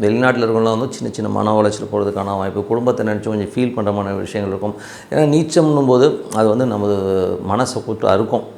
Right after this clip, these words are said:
So, அதை வந்து ஒண்ணுமே பண்ண முடியாது. So, கொஞ்சம் வந்து கேர்ஃபுல்லா ஹேண்டில் பண்ண வேண்டியது தான். அதுக்கப்புறம் பார்க்கும்போது, உங்களுக்கு பத்தாம் அதிபதியான புதன் உங்களுக்கு வந்து மூன்றில் வந்து புதிய தொழில் வாய்ப்புகள் இருக்கும். தொழில் ரீதியான விஷயங்கள் ஏதாவது லோன் அப்ளை பண்ணியிருந்தீங்கன்னா,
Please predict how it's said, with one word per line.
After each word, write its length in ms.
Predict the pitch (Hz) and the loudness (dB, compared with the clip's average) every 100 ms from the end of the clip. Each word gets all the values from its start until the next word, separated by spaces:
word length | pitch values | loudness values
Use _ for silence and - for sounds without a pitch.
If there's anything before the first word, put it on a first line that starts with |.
| - | -16
So, 260 | - 104 | -8 -4
அதை 120 | 101 98 | -4 -4
வந்து 140 | 101 | -4
ஒண்ணுமே 200 | 101 104 107 | -4 -4 -4
பண்ண 200 | 104 107 | -4 -2
முடியாது. 240 | 107 147 | 0 0
So, 120 | - - | -2 -8
கொஞ்சம் 360 | - - - | -8 -8 -6
வந்து 160 | 127 117 | -4 -4
கேர்ஃபுல்லா 400 | 101 107 101 107 | -2 -2 0 -2
ஹேண்டில் 260 | 98 104 | -2 -2
பண்ண 160 | 104 101 | -2 -4
வேண்டியது 280 | 101 101 104 | 0 0 2
தான். 160 | 117 - - - - - - - | 0 -4 -10 -16 -18 -20 -14 6
அதுக்கப்புறம் 420 | 160 202 208 196 | 8 10 10 10
பார்க்கும்போது, 580 | 175 165 156 156 175 - | 10 10 8 8 6 2
உங்களுக்கு 280 | 127 117 | 4 6
பத்தாம் 360 | 113 113 143 139 | 6 6 6 6
அதிபதியான 560 | - 120 117 113 110 101 | 6 4 2 2 0 0
புதன் 300 | 113 131 110 107 - | 0 0 -2 -10 -10
உங்களுக்கு 240 | 107 104 | -6 -4
வந்து 80 | 107 | -2
மூன்றில் 320 | 107 117 107 | -2 0 0
வந்து 200 | 113 135 | 0 -2
புதிய 280 | - 120 120 | -2 -2 0
தொழில் 240 | 113 113 | 0 2
வாய்ப்புகள் 440 | 107 104 104 104 101 | 6 4 4 0 -2
இருக்கும். 200 | 101 95 | -2 -2
தொழில் 260 | 123 131 | 2 2
ரீதியான 300 | 123 120 123 | 4 2 2
விஷயங்கள் 420 | 113 107 113 104 104 | 0 0 0 2 2
ஏதாவது 220 | 101 104 | 2 4
லோன் 260 | 123 139 | 4 4
அப்ளை 280 | 113 - 113 | 2 2 0
பண்ணியிருந்தீங்கன்னா, 460 | 110 104 101 107 | 2 -2 -2 -4